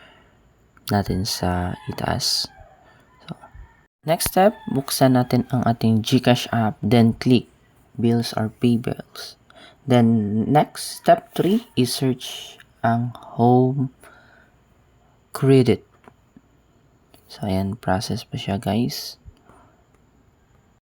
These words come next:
Again, search natin ulit si home credit. Click lang natin yung search billers. Then, home credit.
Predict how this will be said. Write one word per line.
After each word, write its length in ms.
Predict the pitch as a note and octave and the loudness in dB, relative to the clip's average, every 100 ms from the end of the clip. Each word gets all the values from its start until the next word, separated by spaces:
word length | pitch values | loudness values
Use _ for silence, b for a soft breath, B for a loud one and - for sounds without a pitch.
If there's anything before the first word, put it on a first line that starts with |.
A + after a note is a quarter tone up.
| _ _ _ _ _ _ _ _ - - E3 | _ _ _ _ _ _ _ _ -20 -14 -2
Again, 160 | C3+ | 0
search 400 | D3+ - C3 - | 0 -2 -4 -2
natin 320 | B2 A#2 - G#2+ | -2 -2 -2 -4
ulit 320 | A#2 B2 - | -2 -2 -6
si 160 | - B2 | -4 -2
home 480 | B2+ B2 A#2+ A#2+ A#2+ - B B B B B - - - | 2 4 4 2 0 -6 B B B B B -20 -20 -18
credit. 400 | - C3 A#2+ E3 - | -12 0 0 0 -10
Click 160 | - - | -18 -6
lang 160 | A2+ A2 | -2 0
natin 240 | G#2+ G2 | -2 -4
yung 220 | G2+ G#2+ | -2 -2
search 580 | - A2+ G#2+ - - - C3+ A#2+ - _ _ - | 0 0 0 -4 -8 -8 -8 -8 -8 _ _ -4
billers. 640 | G#2+ G2 G#2 G#2+ A2 - - | -2 -2 -2 -4 -6 -8 0
Then, 400 | B2 C3+ C3 C3+ | 4 4 2 -2
home 560 | - D3 D#3+ E3+ E3 F3 _ _ | 0 4 6 4 0 -6 _ _
credit. 720 | - C3+ C3+ C3+ C3+ C3+ - | -2 2 4 4 2 0 -4